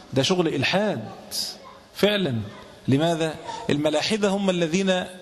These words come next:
رفضوا الإيمان بالله تعالى تقديماً لعقولهم، تقديماً لعقولهم. فلذلك يقول: "فلا يلتفت إلى ملحد معاند يقول: 'الأعمال أعراض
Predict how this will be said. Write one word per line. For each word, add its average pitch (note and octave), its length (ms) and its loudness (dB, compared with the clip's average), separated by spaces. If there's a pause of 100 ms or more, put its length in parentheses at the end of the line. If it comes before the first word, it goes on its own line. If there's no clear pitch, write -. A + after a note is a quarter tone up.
(340)
رفضوا F3 760 2 (220)
الإيمان F3 380 4
بالله E3 320 0
تعالى E3 440 2 (460)
تقديماً G3+ 400 4
لعقولهم، E3+ 680 2 (580)
تقديماً D3 460 2 (840)
لعقولهم. F3+ 600 2 (720)
فلذلك D#3 840 2 (420)
يقول: E3+ 300 4
"فلا E3 300 4
يلتفت E3 640 2
إلى D3+ 360 2
ملحد D3 1000 2 (100)
معاند D3 1080 2 (440)
يقول: F#3+ 440 2
'الأعمال D#3+ 600 2
أعراض E3 840 0